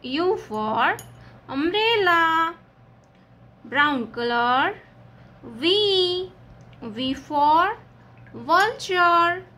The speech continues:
V for vulture. Black color. W. W for watermelon. W for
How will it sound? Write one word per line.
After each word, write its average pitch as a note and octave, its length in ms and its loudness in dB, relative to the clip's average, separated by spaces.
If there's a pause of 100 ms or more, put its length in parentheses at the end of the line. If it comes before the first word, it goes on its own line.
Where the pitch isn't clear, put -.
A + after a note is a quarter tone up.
(380)
V A#3+ 160 -8
for D4 600 2 (460)
vulture. F4 1000 0 (1080)
Black A#3+ 460 -2
color. D#4 580 0 (680)
W. F4 960 0 (840)
W A#3+ 440 -6
for D4+ 480 2 (920)
watermelon. F4 1300 0 (1120)
W A#3 440 -4 (100)
for C4 480 0